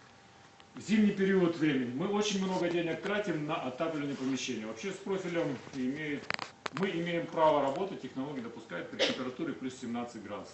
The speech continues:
Вот представьте вы, как люди сведомы в этой области, сколько нужно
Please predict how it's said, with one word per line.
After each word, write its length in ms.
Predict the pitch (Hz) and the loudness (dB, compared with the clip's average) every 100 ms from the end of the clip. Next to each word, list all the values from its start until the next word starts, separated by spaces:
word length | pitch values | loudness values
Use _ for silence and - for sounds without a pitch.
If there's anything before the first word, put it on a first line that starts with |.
| - | -16
Вот 100 | 127 | -14
представьте 520 | 143 - 156 135 135 | -12 -6 -4 -4 -4
вы, 120 | 127 | -4
как 180 | 120 113 | -4 -6
люди 340 | 123 110 110 101 - - | -6 -4 -4 -6 -10 -14
сведомы 340 | 117 190 220 | -10 -4 -4
в 140 | 127 113 | -4 -6
этой 120 | 120 | -8
области, 220 | 104 - - | -8 -12 -12
сколько 260 | 175 165 139 | -8 -6 -6
нужно 400 | 143 123 127 | -6 -4 -4